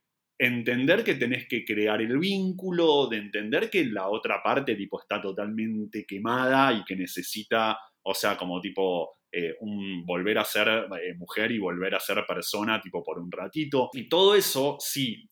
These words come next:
no te lo dicen o no te informás, te pasa por el costado.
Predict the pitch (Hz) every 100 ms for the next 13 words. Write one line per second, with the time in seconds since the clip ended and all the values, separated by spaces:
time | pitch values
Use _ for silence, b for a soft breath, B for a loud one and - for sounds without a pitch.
0 | - 113 117 131 151 165 170 - - 120
1 | 120 202 190 - 87 85 - - 143 123
2 | 87 - 101 123 143 143 123 107 - 120
3 | 180 143 117 - - _ - 480 453 -
4 | - 95 92 110 - 320 90 73